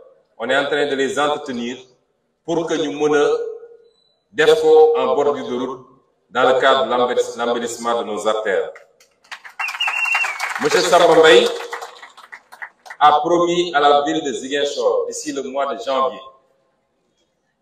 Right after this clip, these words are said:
entre cinq cents et mille foyers améliorés.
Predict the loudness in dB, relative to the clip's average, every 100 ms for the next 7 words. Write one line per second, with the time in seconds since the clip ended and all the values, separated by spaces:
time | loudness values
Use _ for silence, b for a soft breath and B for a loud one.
0 | _ _ 0 2 0 -2 0 2 2 2
1 | 2 2 0 -4 -2 -4 -6 -4 0 4
2 | 6 4 2 -2 -2 2 2 2